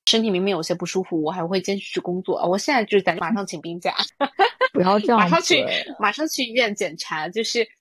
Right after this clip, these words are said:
Speaker 1: 我，我，我真的是疫情三年让我觉得说，呃，你真的不知道，之前那句话我很讨厌，我觉得很鸡汤，但是我现在觉得那句话是真的，就是明天跟意外，你是不知道哪一个会先来。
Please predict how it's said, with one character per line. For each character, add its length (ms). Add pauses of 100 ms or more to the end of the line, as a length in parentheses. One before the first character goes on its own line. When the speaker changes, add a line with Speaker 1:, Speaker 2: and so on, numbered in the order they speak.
(160)
Speaker 1:
我， 220
我， 300
我 200
真 260
的 180
是 220
疫 120
情 220
三 200
年 180
让 200
我 200
觉 280
得 200
说， 580 (320)
呃， 420
你 160
真 220
的 80
不 160
知 140
道， 360 (220)
之 140
前 200
那 140
句 80
话 160
我 60
很 120
讨 200
厌， 120
我 80
觉 80
得 80
很 200
鸡 180
汤， 320
但 160
是 160
我 180
现 160
在 60
觉 80
得 60
那 80
句 40
话 140
是 120
真 200
的， 140
就 40
是 80
明 220
天 180
跟 220
意 100
外， 220
你 140
是 180
不 160
知 160
道 160
哪 160
一 80
个 160
会 160
先 320
来。 100